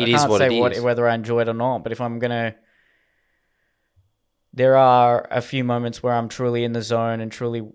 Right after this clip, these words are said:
Speaker 2: in a moment, a very pleasurable moment or a very, uh, intense moment, and it could just be something as simple as a very deep meditation, looking at something, looking at a, at a plant,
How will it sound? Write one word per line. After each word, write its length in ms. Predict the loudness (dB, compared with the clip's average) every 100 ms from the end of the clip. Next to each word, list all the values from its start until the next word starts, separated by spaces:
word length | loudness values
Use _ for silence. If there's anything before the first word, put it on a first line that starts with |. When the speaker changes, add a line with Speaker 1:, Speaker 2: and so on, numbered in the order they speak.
| -12
Speaker 2:
in 120 | -10
a 40 |
moment, 480 | -6 -6 -6 -6 -6
a 60 | -8
very 760 | -10 -6 -2 -2 -4 -8 -14 -20 _ _ _ _ _ _ _ _ _ _ -10
pleasurable 480 | -4 -4 -4 -6 -4
moment 340 | -4 -4 -4 -6
or 100 | -6
a 60 |
very, 480 | -2 -2 -2 -4 -10 -8
uh, 320 | -4 -4 -6
intense 480 | -10 -10 -8 -8 -10
moment, 440 | -8 -8 -8 -10 -10
and 560 | -8 -8 -8 -10 -14 -18 _ _
it 100 | -18
could 160 | -14 -14
just 180 | -12 -10
be 140 | -10
something 380 | -10 -12 -10 -12
as 80 | -10
simple 320 | -10 -8 -8
as 160 | -8 -10
a 60 | -12
very 340 | -6 -4 -4
deep 220 | -8 -12
meditation, 880 | -12 -14 -10 -8 -8 -10 -10 -10 -12 _ _ _ _ _
looking 340 | -10 -8 -6 -6
at 140 | -8
something, 440 | -8 -10 -8 -8 -8
looking 240 | -8 -8
at 80 | -4
a, 120 | -6 -8 _ _
at 120 | -8
a 100 | -6
plant, 580 | -6 -4 -4 -4 -8 -12